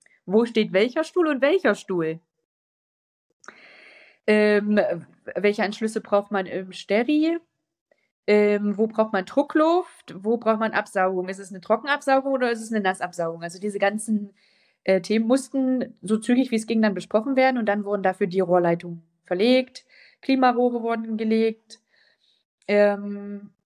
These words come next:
ähm, Trockenbauwände, um die Räume dann erstmal zu Räumen zu machen. Es war eine große Fläche zwischendurch noch.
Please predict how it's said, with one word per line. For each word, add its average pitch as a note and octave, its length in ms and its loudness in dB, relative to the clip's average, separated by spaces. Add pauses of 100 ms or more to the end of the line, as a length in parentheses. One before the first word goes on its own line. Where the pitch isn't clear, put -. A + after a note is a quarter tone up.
(880)
ähm, G#3 320 0
Trockenbauwände, D4 1000 0 (360)
um A3+ 160 -2
die A3 80 2
Räume G#3+ 240 4
dann C4+ 140 -2
erstmal A#3 340 -4
zu A3 100 -6
Räumen G#3+ 260 4
zu D4 80 -2
machen. C4+ 200 0
Es A3 120 -8
war G#3 180 2
eine G3+ 160 -2
große G#3+ 260 -2
Fläche A3 240 -2
zwischendurch D4 500 0
noch. E4 160 2